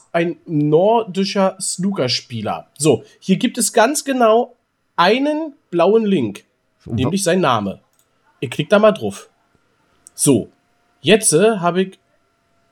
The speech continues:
Speaker 1: erster Klick, jetzt hab ich neunzehnter Januar.
Speaker 2: So, warte mal ganz kurz.
Speaker 1: Neunzehnhundertneunundvierzig. So,
Speaker 2: Ja,
Speaker 1: muss ich
Speaker 2: passt
Speaker 1: jetzt
Speaker 2: ja schon.
Speaker 1: irgendwas Bestimmtes oder mach ich irgendwas?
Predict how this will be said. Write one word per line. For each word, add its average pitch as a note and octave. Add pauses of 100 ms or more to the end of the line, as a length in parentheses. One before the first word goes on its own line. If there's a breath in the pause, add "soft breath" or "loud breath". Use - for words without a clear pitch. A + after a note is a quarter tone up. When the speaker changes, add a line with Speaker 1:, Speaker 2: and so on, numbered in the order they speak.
(160)
Speaker 1:
erster D3
Klick, A2
jetzt D3+
hab F3+
ich G3 (100)
neunzehnter A3
Januar. D#3 (720)
Speaker 2:
So, G#2+
warte A2+
mal D3
ganz G#3+
kurz. G3+
Speaker 1:
Neunzehnhundertneunundvierzig. G3+
So, -
Speaker 2:
Ja, A#2+
Speaker 1:
muss A#2
ich A3
Speaker 2:
passt C3
Speaker 1:
jetzt A2+
Speaker 2:
ja G#3+
schon. G#3+
Speaker 1:
irgendwas G3
Bestimmtes A#3+
oder A#3+
mach G#3
ich -
irgendwas? A2